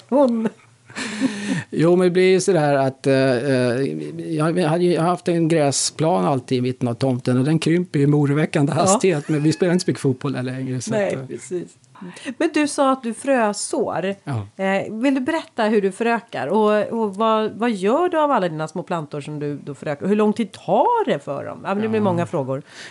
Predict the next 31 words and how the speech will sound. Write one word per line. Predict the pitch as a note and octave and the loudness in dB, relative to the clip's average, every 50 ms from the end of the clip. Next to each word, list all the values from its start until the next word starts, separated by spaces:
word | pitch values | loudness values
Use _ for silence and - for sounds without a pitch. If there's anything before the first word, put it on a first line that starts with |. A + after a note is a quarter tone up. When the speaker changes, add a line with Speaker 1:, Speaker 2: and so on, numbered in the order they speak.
| - - | -12 -4
Speaker 2:
Jo, | - D#3+ F3 D#3+ C3+ | 0 2 2 4 4
nej, | C3+ D#3 F3 F3+ | 2 2 2 4
men | F#3 F#3+ | 4 4
jag, | F#3 F#3 F#3+ F#3 F#3 F3+ | 4 4 2 2 0 0
det | F#3+ | 2
började | F#3 G#3 G3+ F#3+ G3 F#3 | 4 4 6 6 6 4
med | E3+ D3+ C3+ | 4 2 2
att | B2+ C#3 | 0 2
jag | C3 B2+ | 2 2
gjorde | B2 B2+ C#3 C#3+ | 2 2 2 2
en | - B2 | 2 2
jätterabatt, | C3 B2 - - C3+ B2+ A#2 C3+ C#3+ B2+ - - | 2 0 0 0 0 0 0 0 0 0 0 -2
och | C#3 B2+ | -4 0
så | - | 0
insåg | C#3+ C3 A#2 - B2+ A#2+ A#2+ A#2+ | 0 0 0 0 0 0 2 2
jag, | A#2 A2 G#2+ | 2 2 2
gick | A2+ B2 A#2+ - | 2 0 0 0
jag | B2 A#2 | -2 -2
till | |
plantskolan, | - C3 A#2+ A#2 - - B2 A#2+ A#2+ A#2+ A2+ G#2+ A2 | 0 0 0 -2 -2 -2 0 0 2 2 2 2 0
så | G#2+ - | 0 0
jag, | A2+ G#2 G#2+ A2 - _ - - - | -2 -2 -2 -6 -8 _ -16 -14 -12
liksom, | C3 B2 A#2+ - A2 A2+ | -10 -10 -8 -8 -8 -6
det | B2 B2+ | -2 0
är | B2+ | 2
jättedyrt. | C3 B2+ B2 B2+ C3+ A#2+ - _ - - G#2 G#2 A2 D3+ C3+ G#2 - _ | 4 4 4 2 0 0 -4 _ -6 -6 -4 -2 0 0 0 0 -2 _
Det | - - | -10 -6
går | C3 B2 C3+ | -2 0 2
inte | C#3 A#2 - A2+ | 2 0 0 -4
att | G#2 G#2+ | -8 -8
köpa. | - - A2 G2 G2 - _ - - F#2+ F#2+ F#2 | -6 -6 -8 -8 -10 -12 _ -14 -12 -12 -10 -10